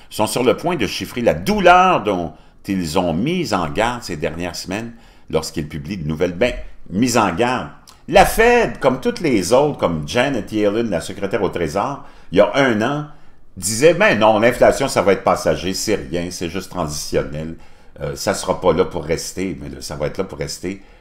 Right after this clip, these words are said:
pendant des années et des années. » Et ça va faire qu'augmenter. Et là,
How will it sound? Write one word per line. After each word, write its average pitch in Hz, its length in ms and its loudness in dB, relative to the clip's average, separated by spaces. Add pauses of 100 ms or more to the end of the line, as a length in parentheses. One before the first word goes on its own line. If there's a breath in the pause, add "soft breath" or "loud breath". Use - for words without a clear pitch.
(120)
pendant 76 320 -6
des 71 440 -6
années 92 260 -2
et 90 40 -6
des 76 260 -6
années. » 73 320 -8 (960)
Et 73 80 -14
ça - 160 -8
va 73 100 -6
faire 82 340 -8
qu'augmenter. 85 760 -8 (320 soft breath)
Et 78 100 -4
là, 87 160 2